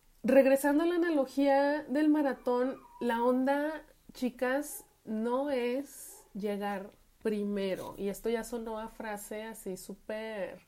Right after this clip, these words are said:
optimista, pero la idea no es llegar primero,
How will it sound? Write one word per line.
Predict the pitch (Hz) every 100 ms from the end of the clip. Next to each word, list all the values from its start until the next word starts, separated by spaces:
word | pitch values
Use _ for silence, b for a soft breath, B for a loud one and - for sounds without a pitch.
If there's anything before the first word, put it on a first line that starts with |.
| b b b
optimista, | - 196 - 190 190 185 - 196 208 - b b b b _ -
pero | 220 214
la | 220
idea | 226 233
no | 254
es | 269
llegar | 262 269 269 262
primero, | - 254 240 220 220 247 226 175 165